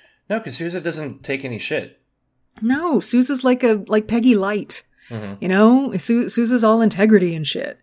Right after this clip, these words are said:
Speaker 1: Yeah.
Speaker 2: Uh, and so, yeah, he, he basically tells,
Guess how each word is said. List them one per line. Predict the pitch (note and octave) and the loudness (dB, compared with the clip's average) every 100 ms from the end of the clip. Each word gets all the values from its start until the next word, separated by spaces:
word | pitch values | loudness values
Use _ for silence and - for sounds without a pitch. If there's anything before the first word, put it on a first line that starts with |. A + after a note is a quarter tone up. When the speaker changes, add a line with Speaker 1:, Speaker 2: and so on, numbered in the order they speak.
| - | -4
Speaker 1:
Yeah. | A2 F#2+ - | -2 -2 -4
Speaker 2:
Uh, | F3+ E3 D3 - - | -4 -4 -6 -8 0
and | G3 F#3+ | 0 0
so, | F3+ G#3 G3 F#3+ G3 | 2 4 4 4 2
yeah, | G#3 A#3 D#3+ | 2 2 0
he, | E3 G3+ G#3 G3 - - | -2 -2 -2 -2 -8 -8
he | G3 | -4
basically | F#3 F3+ - F#3 E3 | 0 0 -2 -4 -4
tells, | E3+ E3 E3 D3+ - | -4 -4 -4 -6 -10